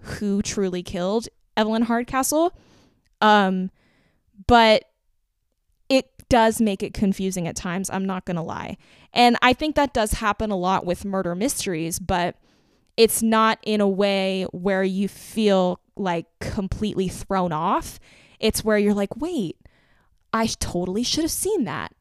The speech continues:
And you kind of, you c-, you don't really feel that way. You're not like, "Oh, I should have seen that a mile away." There are things in there that happen that you're like, "I never, I never could have known that. I never could have guessed that."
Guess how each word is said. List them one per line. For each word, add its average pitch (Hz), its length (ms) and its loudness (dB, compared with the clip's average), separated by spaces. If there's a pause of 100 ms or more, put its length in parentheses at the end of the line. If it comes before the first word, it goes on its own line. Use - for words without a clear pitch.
And 247 160 4
you 247 140 4
kind 311 360 2
of, 269 240 4
you 247 160 4
c-, - 140 -6
you 262 80 8
don't 349 140 6
really 302 180 0
feel 190 380 0
that 180 160 -4
way. 110 240 -6
You're 202 160 2
not 214 180 0
like, 202 180 0
"Oh, 226 140 4
I 185 120 2
should 196 200 -2
have 196 80 0
seen 220 320 -2
that 180 160 -4
a 180 60 -6
mile 180 340 -4
away." 180 440 -2 (380)
There 226 160 8
are 226 260 8
things 226 380 0
in 220 120 4
there 202 160 4
that 190 120 -2
happen 190 520 -2
that 175 100 -4
you're 196 120 2
like, 180 200 -4
"I 185 180 -2
never, 180 520 -4 (360)
I 226 140 4
never 214 400 4
could 196 200 -2
have 185 80 -4
known 185 220 -2
that. 190 200 -4
I 185 80 -8
never 185 360 -4
could 180 180 -8
have - 120 -14
guessed 151 240 -6
that." 233 320 -2